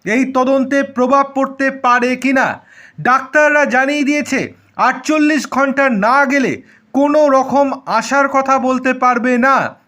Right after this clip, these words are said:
সেই দিকে নজর রাখছে কেন্দ্র তদন্তকারী সংস্থা সিবিআই। বলা বাহুল্য, যেদিন সন্দীপ খনি-, মানে সন্দীপ ঘোষের বাড়িতে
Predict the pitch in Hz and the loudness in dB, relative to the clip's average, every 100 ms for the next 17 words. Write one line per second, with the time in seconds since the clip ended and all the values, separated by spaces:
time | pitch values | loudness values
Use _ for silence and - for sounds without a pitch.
0 | - - 269 269 269 262 277 302 302 285 | -8 -4 -2 0 0 0 0 0 0 -2
1 | 294 214 107 _ - _ 262 285 269 294 | -2 -6 -6 _ -20 _ -2 0 0 0
2 | 285 277 285 269 277 277 277 269 269 269 | 0 0 0 0 0 0 0 -2 -2 -2
3 | 277 269 269 285 285 262 156 98 _ _ | -2 -4 -2 0 2 2 0 -6 _ _
4 | - - 170 233 262 269 269 294 247 120 | -20 -8 0 2 4 2 2 2 0 -2
5 | - _ 139 226 302 311 285 247 247 254 | -12 _ -6 -2 0 0 -2 -2 -2 0
6 | 302 226 - 247 277 233 202 226 - 254 | -2 -4 -4 -4 -2 -2 -2 -4 -2 -2
7 | 294 240 269 277 285 226 233 262 277 | -2 -2 -4 -2 -2 0 -2 -2 -2